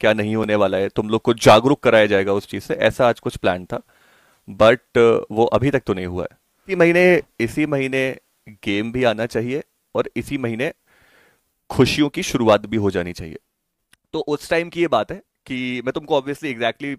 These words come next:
player का नाम नहीं बताऊंगा, but, uh, मैं हूं तो तुमको समझ जाओगे कि मैं किसकी बात कर रहा हूं। तो उस time ये था कि हाँ, बीजीआई season two की जब planning और ये सब कुछ चल रहा था, तो उस time ये था कि हाँ, एक, अ, legend को, मैं cricketer भी नहीं बोलूंगा उनको,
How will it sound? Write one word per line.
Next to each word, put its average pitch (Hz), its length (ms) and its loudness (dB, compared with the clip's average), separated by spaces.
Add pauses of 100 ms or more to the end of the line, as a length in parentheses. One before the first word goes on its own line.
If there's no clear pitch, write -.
(140)
player 117 180 -6
का 123 100 -8
नाम 117 160 -8
नहीं 110 140 -12
बताऊंगा, 104 340 -10 (300)
but, - 320 0 (120)
uh, 113 300 0
मैं 123 140 -4
हूं 165 200 -8 (100)
तो 147 80 -16
तुमको 156 340 -10
समझ 147 280 0
जाओगे 123 260 0
कि 143 120 -4
मैं 147 80 -6
किसकी 131 300 -8
बात 110 220 -8
कर - 160 -8
रहा 110 120 -12
हूं। - 180 -18 (640)
तो 135 260 2
उस 135 160 -4
time 151 140 0
ये 139 60 -2
था 165 120 -6
कि 185 120 -8
हाँ, 139 180 0
बीजीआई 123 380 -6
season 127 260 -8
two 131 220 -10
की 127 120 -12
जब 120 120 -6
planning 113 320 -6
और 110 80 -6
ये 107 60 -10
सब 110 100 -16
कुछ - 180 -14
चल 98 120 -6
रहा 95 120 -8
था, 160 140 -16 (180)
तो 113 300 -4
उस 107 200 -10
time 123 160 -6
ये 113 60 -8
था 120 100 -8
कि 123 120 -12
हाँ, 113 180 -2
एक, 113 420 -6 (520)
अ, 104 100 -6 (100)
legend 131 500 -2
को, 131 120 -8
मैं 120 140 -10
cricketer 120 380 -8
भी 123 100 -10
नहीं 117 100 -10
बोलूंगा 101 300 -8
उनको, 98 300 -14